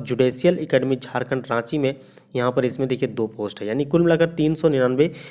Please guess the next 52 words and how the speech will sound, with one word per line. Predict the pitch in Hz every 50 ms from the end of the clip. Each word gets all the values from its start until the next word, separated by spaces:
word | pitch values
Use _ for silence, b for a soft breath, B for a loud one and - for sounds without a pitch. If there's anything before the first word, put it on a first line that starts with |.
| B B B B B - 185
वैकेंसी | 135 120 110 123 123 120 123 135
निकल | 127 120 110 123 117
कर | 113 135 123
आई | 113
है | 117
इसमें | 123 120 165 151
स्टेनोग्राफर | 135 - - 113 110 113 110 117 113 110 - 131 117
के | - 107
लिए। | 98 92 90 87 - b b b b b b b
तो | - 165
आप | 165 165
सभी | 185 175 180 180
कैंडिडेट | 185 175 170 170 170 160 -
जो | 151 143
भी | 139 143 165
इच्छुक | 151 - - 151 147
हैं | 156 151
आवेदन | 147 131 123 120 131 135 139
कर | 135 131 131
सकते | 127 - 139 135 143 147
हैं, | 135 143 170 202 B B B B B B B
जो | 135 127
कि | 135 139
स्टार्ट | 127 - - 131 131 143 -
हो | 160
रही | 156 156 156
है | 156
एक | 165 160 156 139 147 147 139 139
मार्च | 127 110 117 131 135
से | - - - 156 196 - B B B B B
और | 139 135
इकतीस | 143 139 147 143 143 - 202 190 - -
मार्च | 139 131 131 135 135
तक | 151 139
आप | 143 135 135
लोग | 135 135
जो | 127 123
है | 123 131
फॉर्म | 127 - 123 123 123 123
को | 120 135
आवेदन | 135 131 - 131 113 104 113 117 120 123
करेंगे | 117 131 135 139 151 147
बिल्कुल | 131 135 151 147 - 170
ऑनलाइन | 180 151 147 127 131 131 135 143 147 143
तरीके | 139 113 101 101 - 110
से। | - - 101 90 b b b b b b b
यहाँ | 139 147 160
पर | 170 175
देखिए | 165 175 165 180
आपको | 170 165 175 165
सैलरी | 151 - - 123 123 127 131 131 165 180
और | 175 143 127 123 123